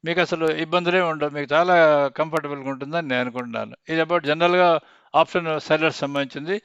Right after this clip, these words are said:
And మా లైవ్ టూల్స్ సంబంధించింది. మీరు ఆప్షన్, ఆ, బయర్స్ అయినా, ఆప్షన్ సెల్లర్స్ అయినా, మీరు లైవ్, ఆ, స్ట్రాటజీస్ ట్రేడ్ చేసేవాళ్ళైనా సరే కం-, కంపల్సరీగా మా లైవ్ బైసర్ సిగ్నల్స్ అయితే మీరు సబ్స్క్రైబ్ చేసుకోండి.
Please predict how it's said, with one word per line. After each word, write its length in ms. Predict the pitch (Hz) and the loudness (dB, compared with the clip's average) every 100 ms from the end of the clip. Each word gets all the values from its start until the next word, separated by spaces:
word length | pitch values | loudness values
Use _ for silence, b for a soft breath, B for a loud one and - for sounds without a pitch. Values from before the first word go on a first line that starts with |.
| b b b 147 | b b b 0
And 140 | 160 160 | 0 0
మా 200 | 156 156 | 2 2
లైవ్ 400 | 147 180 226 196 | 4 6 4 4
టూల్స్ 240 | 190 180 | -4 -2
సంబంధించింది. 640 | 165 151 143 139 131 131 - b b _ | -4 -2 -4 -6 -10 -10 -12 b b _
మీరు 140 | 175 | -2
ఆప్షన్, 480 | 165 160 - 202 196 | 2 2 2 -4 0
ఆ, 320 | 190 180 175 160 | 0 0 0 0
బయర్స్ 440 | 147 160 175 - | 4 6 4 4
అయినా, 200 | 180 190 | 2 4
ఆప్షన్ 400 | 190 175 151 170 | 4 2 0 -6
సెల్లర్స్ 480 | - 156 160 156 165 | -2 -2 -2 -4 -2
అయినా, 220 | 156 180 | 0 -2
మీరు 240 | 170 151 | -4 -6
లైవ్, 440 | 139 139 170 175 165 | -2 0 0 0 0
ఆ, 340 | 160 156 151 | 2 2 0
స్ట్రాటజీస్ 580 | 135 - 165 175 185 - | -2 2 2 2 -2 0
ట్రేడ్ 200 | 170 160 | -2 0
చేసేవాళ్ళైనా 560 | 165 165 151 151 147 151 | 0 2 2 2 0 0
సరే 280 | 147 151 196 B B B B B | -2 -2 -4 B B B B B
కం-, 200 | - 170 170 _ _ _ - | -12 -10 -12 _ _ _ -4
కంపల్సరీగా 680 | 175 185 214 214 196 190 214 | -4 -2 -2 2 2 0 -4
మా 200 | 196 175 | -2 -2
లైవ్ 420 | 156 156 202 220 | 2 4 4 4
బైసర్ 380 | 190 170 185 190 | 0 0 2 -2
సిగ్నల్స్ 400 | 156 180 170 165 | -4 -6 -2 0
అయితే 180 | 165 185 | 0 -2
మీరు 140 | 185 | -6
సబ్స్క్రైబ్ 480 | 170 143 - 156 151 | -8 -10 -6 -6 -6
చేసుకోండి. 480 | 156 - 151 147 185 | -8 -8 -8 -8 -10